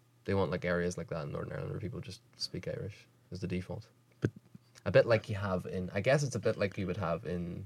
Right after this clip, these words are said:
Speaker 1: not really, but sort of like you'd have in Canada, where there's certain areas that are just, they want you to speak French.
Speaker 2: Yeah.
Speaker 1: 'Cause most people there speak French, you know,
Speaker 2: Yeah.
Speaker 1: in Quebec and stuff.
Speaker 2: But, like,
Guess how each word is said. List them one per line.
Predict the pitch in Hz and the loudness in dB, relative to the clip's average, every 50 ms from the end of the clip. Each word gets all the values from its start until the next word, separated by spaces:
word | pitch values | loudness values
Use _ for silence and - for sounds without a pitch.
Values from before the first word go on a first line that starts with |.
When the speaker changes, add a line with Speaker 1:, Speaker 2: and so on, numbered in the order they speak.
| 107 - | -4 0
Speaker 1:
not | 107 110 - | 0 0 2
really, | 71 71 71 69 - | 0 -2 -2 -2 -4
but | - - 104 - | -6 -6 -8 -4
sort | - 95 92 | -2 0 0
of | 85 | 0
like | 80 90 - | 0 -2 -2
you'd | 87 87 | -4 -2
have | 92 85 90 | -2 -4 -4
in | 90 90 | -4 -8
Canada, | - - - 85 85 95 101 95 | -8 -6 -4 -4 -2 -2 -2 -2
where | 90 85 | -2 -2
there's | 87 87 - | -4 -4 -4
certain | 90 80 71 76 | -6 -6 -6 -6
areas | 90 90 90 90 90 - | -6 -4 -4 -6 -6 -8
that | 87 | -10
are | - | -10
just, | - - - - - - _ _ _ - - - - _ _ | -12 -12 -14 -16 -18 -20 _ _ _ -20 -20 -20 -20 _ _
they | 92 | -2
want | 95 95 - 76 | 0 0 0 -2
you | - | -4
to | - | -6
speak | - - - - | -6 -6 -6 -6
French. | - - 101 101 110 110 - - - - _ _ _ _ _ | 0 2 2 2 2 0 -2 -8 -12 -14 _ _ _ _ _
Speaker 2:
Yeah. | - 127 120 - - - 110 - - - - _ _ | 8 8 10 10 8 6 4 0 -4 -16 -20 _ _
Speaker 1:
'Cause | - 95 92 | -10 -4 -4
most | 95 90 - | -2 -2 -2
people | 90 95 90 | -2 -2 -2
there | 82 80 92 | -2 -2 -4
speak | - 85 82 - | -4 -8 -8 -4
French, | - 87 92 98 - - - | -4 -4 -4 -4 -8 -8 -4
you | 104 | 2
know, | 98 95 | 6 8
Speaker 2:
Yeah. | 135 101 82 - | 10 10 10 8
Speaker 1:
in | - 113 113 | 6 4 2
Quebec | - 90 85 90 90 107 113 - | 2 0 0 2 0 0 -2 -4
and | 98 101 | -8 -8
stuff. | - - 98 - - _ _ - _ | -6 -6 -8 -8 -10 _ _ 4 _
Speaker 2:
But, | 117 104 | 8 10
like, | - 104 110 107 - - | 12 10 10 10 8 2